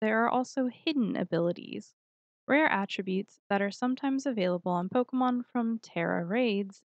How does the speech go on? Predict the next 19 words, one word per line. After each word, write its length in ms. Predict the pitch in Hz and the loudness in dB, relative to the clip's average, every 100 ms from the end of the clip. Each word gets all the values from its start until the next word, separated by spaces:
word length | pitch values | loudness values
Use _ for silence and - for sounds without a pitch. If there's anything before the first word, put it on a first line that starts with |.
| - | -6
in 220 | 208 214 | -4 -4
Scarlet 500 | - 175 175 170 - - | -4 -2 0 -2 -4 -6
and 220 | 180 180 | -6 0
Violet. 460 | 202 214 - - - _ _ _ _ 240 | 0 0 -2 -10 -16 _ _ _ _ 2
Alternatively, 800 | 247 285 294 311 320 311 302 285 | 2 2 -2 -2 -6 -4 -4 -2
you 120 | 247 | -2
can 140 | 233 233 | 0 0
get 180 | 226 - | -2 -2
a 140 | 220 | -2
hidden 360 | 214 - 190 185 | -2 -4 -2 -2
ability 460 | 180 185 180 175 180 | -2 -2 -2 -2 -4
on 100 | 190 | -6
a 60 | |
Pokemon 680 | - 311 - 254 247 247 240 - | -2 -2 -2 -2 0 -2 -4 -10
by 80 | 233 | -8
using 560 | 240 233 269 285 277 269 | -6 -4 -6 -4 -2 0
an 100 | 247 | 0
ability 460 | 226 190 185 180 - | 0 -2 -2 -4 -8
patch. 600 | - 214 - - - - | -6 -4 -4 -10 -16 -18